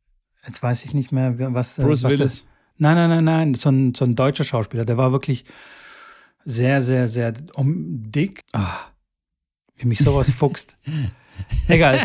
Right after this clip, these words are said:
Speaker 1: er war
Speaker 2: Ja,
Speaker 1: auf
Speaker 2: wer,
Speaker 1: jeden
Speaker 2: wer
Speaker 1: Fall
Speaker 2: kennt's,
Speaker 1: sehr,
Speaker 2: wer
Speaker 1: sehr,
Speaker 2: kennt's
Speaker 1: sehr
Speaker 2: nicht?
Speaker 1: dick und hat wirklich
Speaker 2: Rainer Kallmund.
Speaker 1: Nein, nein, nein, nein, nein. Ni-, nicht so.
Speaker 2: <laughs>
Speaker 1: Ni-, also Schauspieler, also wirklich, wirklich ein Schauspieler.
Speaker 2: Ja, der war auch
Speaker 1: Ähm,
Speaker 2: Schauspieler.
Speaker 1: <laughs>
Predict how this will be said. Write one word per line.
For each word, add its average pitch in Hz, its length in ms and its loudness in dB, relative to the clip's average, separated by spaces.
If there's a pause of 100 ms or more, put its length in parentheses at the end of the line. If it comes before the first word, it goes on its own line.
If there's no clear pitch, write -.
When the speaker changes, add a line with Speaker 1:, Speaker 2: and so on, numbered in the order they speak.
(140)
Speaker 1:
er 151 140 2
war 175 100 4
Speaker 2:
Ja, 180 60 0
Speaker 1:
auf 165 100 0
Speaker 2:
wer, 123 80 0
Speaker 1:
jeden 180 100 2
Speaker 2:
wer - 60 0
Speaker 1:
Fall 165 180 2
Speaker 2:
kennt's, - 20 -2
Speaker 1:
sehr, 160 100 -2
Speaker 2:
wer 156 60 -4
Speaker 1:
sehr, 156 180 2
Speaker 2:
kennt's 147 120 2
Speaker 1:
sehr 156 160 4
Speaker 2:
nicht? 120 120 0
Speaker 1:
dick 226 260 -2
und 156 160 4
hat 147 320 -2
wirklich 170 460 -2
Speaker 2:
Rainer 190 240 0
Kallmund. 160 480 0 (320)
Speaker 1:
Nein, 147 380 4
nein, 143 120 4
nein, 131 120 2
nein, 117 160 -2
nein. 135 400 -8
Ni-, 151 180 2
nicht 143 280 2
so. 120 200 0
Speaker 2:
<laughs> - 20 -8
Speaker 1:
Ni-, 131 260 -2
also 147 200 2
Schauspieler, 139 560 0
also 120 180 -4
wirklich, 131 480 -6
wirklich 117 300 -8
ein 117 60 -2
Schauspieler. 113 560 -8 (520)
Speaker 2:
Ja, 92 280 -2
der 139 200 4
war 139 60 2
auch 139 40 4
Speaker 1:
Ähm, 135 60 2
Speaker 2:
Schauspieler. 92 580 -8 (920)
Speaker 1:
<laughs> 160 60 0